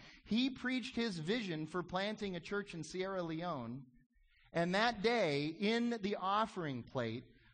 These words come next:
were five diamond rings that people had just placed in the offering plate because they felt so convicted about the ministry that he was gonna do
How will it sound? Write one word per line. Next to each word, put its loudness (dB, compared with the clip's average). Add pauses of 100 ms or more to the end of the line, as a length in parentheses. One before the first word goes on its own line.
(140)
were 4
five 2 (140)
diamond 0
rings -2
that -6
people -4
had -2
just -6
placed -2
in -2
the -2
offering -2
plate -4
because -4
they -2
felt -2
so -6
convicted -6 (240)
about 2
the -2
ministry -4
that -4
he -4
was -6
gonna -4
do -2